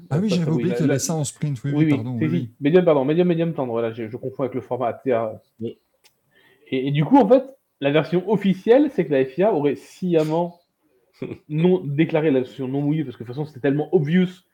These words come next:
Speaker 2: qu'ils allaient pas se lancer en slick en Q un et qu'ils allaient forcément mettre les intermédiaires pour, pour, euh, pour faire leur tour. Il y avait même pas besoin, entre guillemets, de la déclarer.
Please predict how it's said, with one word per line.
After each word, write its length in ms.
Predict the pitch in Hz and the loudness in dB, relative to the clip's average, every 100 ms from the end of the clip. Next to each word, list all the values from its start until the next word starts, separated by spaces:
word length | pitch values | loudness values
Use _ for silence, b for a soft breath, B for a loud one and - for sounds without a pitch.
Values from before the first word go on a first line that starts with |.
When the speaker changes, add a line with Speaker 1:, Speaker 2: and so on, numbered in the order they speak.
| _ _ - | _ _ -12
Speaker 2:
qu'ils 120 | 110 | -6
allaient 140 | 120 | -4
pas 120 | 123 | -2
se 80 | 127 | -2
lancer 240 | 139 120 139 | -4 -6 -4
en 120 | 131 | -4
slick 400 | - 170 - - - | -2 -4 -4 -14 -16
en 120 | 110 117 | -16 -16
Q 260 | - 131 | -6 -2
un 220 | 165 202 - _ _ _ | -2 -2 -8 _ _ _
et 60 | - | -18
qu'ils 240 | - 110 | -12 -10
allaient 140 | 110 101 | -8 -10
forcément 260 | 110 120 | -14 -12
mettre 160 | 113 117 | -12 -10
les 80 | 110 | -12
intermédiaires 460 | 110 110 110 110 | -12 -10 -8 -8
pour, 180 | 113 110 | -10 -14
pour, 260 | - 95 92 | -12 -12 -10
euh, 160 | 92 98 | -12 -14
pour 140 | 110 | -14
faire 120 | - 107 | -10 -8
leur 180 | 107 | -6
tour. 220 | - 110 - _ _ _ - | -4 -4 -6 _ _ _ -4
Il 80 | 127 | 2
y 20 | |
avait 80 | 139 | 4
même 140 | 165 | 6
pas 80 | 170 | 6
besoin, 340 | 156 156 165 | 6 4 6
entre 180 | 185 165 | 4 2
guillemets, 340 | 139 139 156 170 | -4 -2 0 2
de 40 | |
la 100 | 143 | 4
déclarer. 440 | 139 139 120 104 | 2 -2 -6 -8